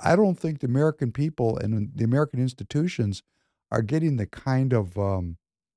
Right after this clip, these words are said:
respect from the Chinese people for what we've done for the Chinese people.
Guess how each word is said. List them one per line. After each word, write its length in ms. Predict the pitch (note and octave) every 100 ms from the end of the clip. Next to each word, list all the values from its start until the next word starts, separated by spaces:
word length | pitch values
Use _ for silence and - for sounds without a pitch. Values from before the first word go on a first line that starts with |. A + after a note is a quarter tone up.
| _ _ _ _ _ _ _ _ _ _ _ _ _ _ - -
respect 540 | A#2+ G#2 - F3+ G#3+ -
from 160 | A2
the 80 | G2
Chinese 400 | - G#2+ G2+ F#2+
people 260 | - G#2 A#2
for 220 | - G#2
what 220 | B2+ E3
we've 340 | C3 A2+ F2+
done 340 | E2+ A2+ G3+ B3
for 200 | - F#2
the 80 | D2+
Chinese 420 | - E2+ D#2+ C2+
people. 420 | - C2+ -